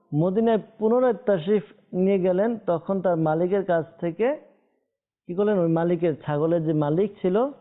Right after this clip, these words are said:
তার কাছে গেলেন, গিয়ে সবগুলো ছাগল ক্রয় করলেন। আর ওই মালিক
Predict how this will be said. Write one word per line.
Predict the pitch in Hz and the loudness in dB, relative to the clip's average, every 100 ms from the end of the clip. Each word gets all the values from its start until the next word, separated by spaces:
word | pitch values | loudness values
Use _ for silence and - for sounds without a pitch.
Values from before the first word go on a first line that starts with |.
| _ _ _ _ - | _ _ _ _ -2
তার | 170 156 | -2 0
কাছে | 160 156 135 | -2 -2 0
গেলেন, | 143 135 139 | 0 0 0
গিয়ে | 135 151 185 240 240 _ _ _ - | 0 0 0 -2 -6 _ _ _ -10
সবগুলো | 190 208 220 196 196 190 | -2 0 0 0 0 -2
ছাগল | - 156 175 214 | -4 -4 0 -2
ক্রয় | 220 196 165 | 0 0 0
করলেন। | 156 139 127 123 - _ _ _ _ | -2 -2 -2 -6 -12 _ _ _ _
আর | 127 143 - | -6 -6 -4
ওই | 165 | -2
মালিক | 151 147 151 185 | 0 0 2 0